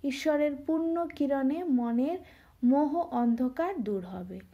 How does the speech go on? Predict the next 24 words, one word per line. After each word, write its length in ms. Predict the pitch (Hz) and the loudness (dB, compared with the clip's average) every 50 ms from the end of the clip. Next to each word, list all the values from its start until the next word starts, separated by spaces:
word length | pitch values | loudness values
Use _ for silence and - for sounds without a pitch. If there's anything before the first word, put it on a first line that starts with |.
| - - - - - - _ _ 240 | -20 -20 -20 -20 -20 -20 _ _ 0
মনের 400 | 240 254 262 262 294 330 359 311 | 2 4 4 4 4 2 2 2
বাসনা 560 | 240 240 226 226 - - 277 285 294 311 302 | 0 0 0 -2 -4 -4 -4 -2 -2 -2 -4
কোথায় 460 | 311 - 294 285 285 311 330 330 330 | -2 -2 -2 -2 -2 -2 -2 -2 -2
ছোটে? 560 | 320 - - 247 226 226 - - 208 208 202 - - - _ - - - _ _ _ 233 | -4 -4 -4 -4 -4 -4 -6 -8 -10 -10 -10 -14 -20 -20 _ -20 -20 -20 _ _ _ -2
মনের 360 | 233 240 240 240 240 240 233 | 2 2 4 4 2 2 0
বাসনা 480 | 233 226 226 220 - 262 262 254 269 | 0 -2 -2 -2 -2 0 2 2 0
অপূর্ণতার 920 | 269 - - 226 226 - - 294 294 285 277 269 262 262 262 254 240 214 196 | 0 -2 -2 -2 -2 0 0 2 2 2 2 0 0 0 -2 -2 -2 -2 -4
দিকে 360 | 220 220 220 - 311 339 349 349 | -6 -6 -6 -4 -4 -4 -4 -6
ছু-, 160 | - - - - - | -10 -12 -12 -10 -6
অন্ধকারে 680 | - 226 226 226 226 247 240 247 - 240 247 285 330 330 | -4 0 0 0 0 0 -2 -2 -4 -4 -2 -4 -6 -6
ছুটে 360 | - - 247 220 - 208 185 | -8 -8 -8 -6 -6 -8 -8
চলে। 380 | 185 - 196 185 175 170 180 180 - - - - _ _ _ _ _ _ _ _ _ _ _ _ - | -6 -8 -8 -8 -8 -12 -14 -16 -20 -20 -20 -20 _ _ _ _ _ _ _ _ _ _ _ _ 2
এই 260 | - 262 285 294 269 | 4 4 6 6 4
গানে 480 | 226 269 262 262 285 294 320 285 269 269 269 - - | 2 2 2 2 2 2 2 2 0 0 -4 -4 0
তুমি 380 | - 330 339 349 359 370 370 349 - - | 2 2 2 2 0 0 -2 -4 -4 0
কে 220 | - 208 190 202 | 0 0 0 0
বা 180 | 196 233 247 254 | -2 -2 -2 -2
তুমি 340 | 254 - 277 269 285 285 | -2 -2 0 2 2 2
বলতে 360 | 285 277 277 285 269 269 349 349 | 2 2 0 0 0 -2 -4 -2
কাকে 320 | 349 277 240 233 - 240 | -2 -4 -6 -2 -2 -2
বোঝানো 480 | 220 214 202 196 - 208 202 196 196 196 | -2 -2 -4 -6 -6 -8 -8 -6 -8 -8
হয়েছে? 560 | 196 196 196 190 185 180 185 - - 190 190 - - - _ _ - - - - _ _ _ | -8 -8 -8 -8 -8 -10 -10 -12 -12 -12 -14 -16 -20 -20 _ _ -20 -20 -20 -20 _ _ _
এই 180 | - 254 254 240 | 0 2 2 4
গানে 440 | 240 254 247 240 247 277 330 381 | 2 2 2 2 0 0 0 -2